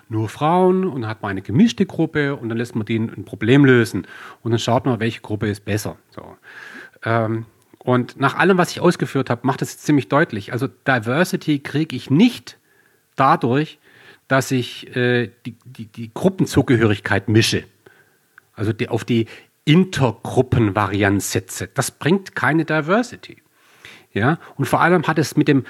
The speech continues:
Verständnis, von dem echten Verständnis von Diversity eigentlich gar nichts zu tun, nämlich dem, dem Verständnis, dass, ähm, Individualität gewertschätzt wird. Also ich glaube, in den meisten Studien, die Diversity untersucht haben,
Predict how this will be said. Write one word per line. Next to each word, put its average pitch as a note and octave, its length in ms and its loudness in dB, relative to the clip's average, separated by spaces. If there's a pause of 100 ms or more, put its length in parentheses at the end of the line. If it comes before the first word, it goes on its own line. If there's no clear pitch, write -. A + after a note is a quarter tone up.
Verständnis, G3 720 0
von B2 120 -2
dem A#2 180 0
echten G#3+ 360 0
Verständnis B2+ 480 0
von B2+ 120 0
Diversity A#2 580 0
eigentlich A2 260 -2
gar A2 160 2
nichts A#2+ 180 2
zu A2 100 -2
tun, B2 240 0
nämlich G#2 220 0
dem, G2+ 220 -2 (280)
dem G#2 100 -2
Verständnis, A#2 640 2
dass, - 420 -4
ähm, G2+ 460 -4
Individualität A#2 920 0
gewertschätzt F#2 640 -6
wird. - 160 -18 (380)
Also B2+ 180 2
ich - 160 -2
glaube, F3 300 2
in C3+ 60 2
den C3 120 6
meisten B2+ 380 4
Studien, C3+ 520 4
die A#2+ 160 2
Diversity A#2 680 0
untersucht A2 480 -2
haben, A2+ 320 0